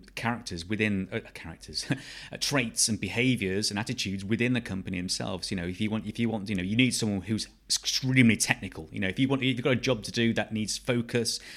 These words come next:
attention to detail, you want someone who has those particular skills there.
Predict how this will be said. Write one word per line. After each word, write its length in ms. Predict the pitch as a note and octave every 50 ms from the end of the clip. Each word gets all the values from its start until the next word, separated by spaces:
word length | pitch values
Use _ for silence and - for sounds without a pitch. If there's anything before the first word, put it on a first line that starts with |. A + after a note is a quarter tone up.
| - - -
attention 800 | - - - - B2+ B2+ B2+ B2 - - B2 A2 A2 G#2+ - - - - -
to 100 | - G#2
detail, 640 | - - B2+ A#2+ A2+ - - A#2+ A2 A2 A2 A2 G#2+ -
you 220 | A2+ G#2+ A2+ A2+
want 340 | G2+ G#2+ A2+ A#2 A#2 A#2 A2+
someone 300 | - - A2 G#2 G2+ G2
who 200 | F#2+ F#2 G2+ F#2+
has 200 | G2+ G#2 G2 -
those 240 | - G2 F#2 F2+ -
particular 380 | - - - G2+ F#2 - F2+
skills 400 | F2 - - G2 F2+ E2+ F2+ -
there. 300 | - F#2 E2+ E2 E2 -